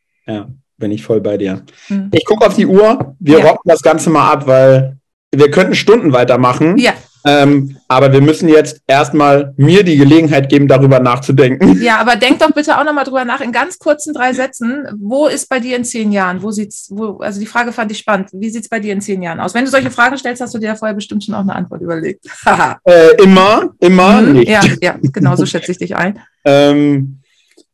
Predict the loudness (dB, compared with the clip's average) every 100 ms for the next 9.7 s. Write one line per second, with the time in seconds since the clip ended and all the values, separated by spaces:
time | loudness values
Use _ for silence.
0 | _ _ _ _ _ _ _ -4 -2 0
1 | 2 2 2 0 0 2 0 0 -2 -2
2 | -2 -2 0 0 0 2 2 4 2 0
3 | -2 -8 -6 -6 -6 -6 -10 _ _ -10
4 | -6 0 2 2 2 0 0 0 -4 -6
5 | 0 2 0 -8 _ _ _ _ -2 2
6 | 2 0 -10 _ _ -20 -8 -2 -2 -2
7 | -2 2 0 -2 -8 -2 0 0 2 0
8 | 0 -6 -6 -4 -4 -2 0 2 2 0
9 | 0 0 0 2 2 2